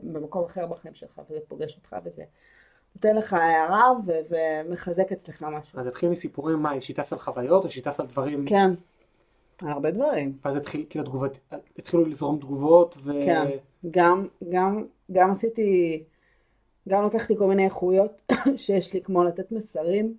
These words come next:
Speaker 1: מחזקים לאנשים.
Speaker 2: Mm.
Speaker 1: זה חלק מהתקש-, מיכולת התקשור שיש לי. אני יכולה לבוא לתת ל-, מסר למישהו, אה, לכתוב אפילו,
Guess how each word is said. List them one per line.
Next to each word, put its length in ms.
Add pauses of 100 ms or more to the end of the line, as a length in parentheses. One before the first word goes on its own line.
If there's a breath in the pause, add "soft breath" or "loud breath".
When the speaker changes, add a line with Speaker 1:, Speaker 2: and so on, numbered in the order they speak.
Speaker 1:
מחזקים 600
לאנשים. 560
Speaker 2:
Mm. 420
Speaker 1:
זה 80
חלק 260
מהתקש-, 480
מיכולת 420
התקשור 400
שיש 300
לי. 60 (440)
אני 60
יכולה 280
לבוא 340
לתת 280
ל-, 60 (180)
מסר 380
למישהו, 460 (920)
אה, 160
לכתוב 380
אפילו, 400